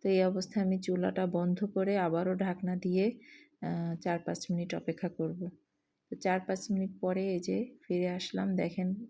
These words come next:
সর্বশেষ পরিস্থিতি। এটা হচ্ছে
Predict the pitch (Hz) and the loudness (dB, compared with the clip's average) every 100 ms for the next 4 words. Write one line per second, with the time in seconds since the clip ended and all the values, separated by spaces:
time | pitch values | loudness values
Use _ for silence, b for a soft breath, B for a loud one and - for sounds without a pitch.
0 | - _ - 196 170 175 - 175 - - | -16 _ -12 -6 -2 -2 -2 -2 -4 -8
1 | - b b b b _ - 170 - - | -16 b b b b _ -4 -4 -4 -6
2 | 180 - 220 - - _ _ _ _ _ | -6 -2 -4 -4 -20 _ _ _ _ _
3 | 180 180 185 185 185 - | -6 -2 0 0 -4 -2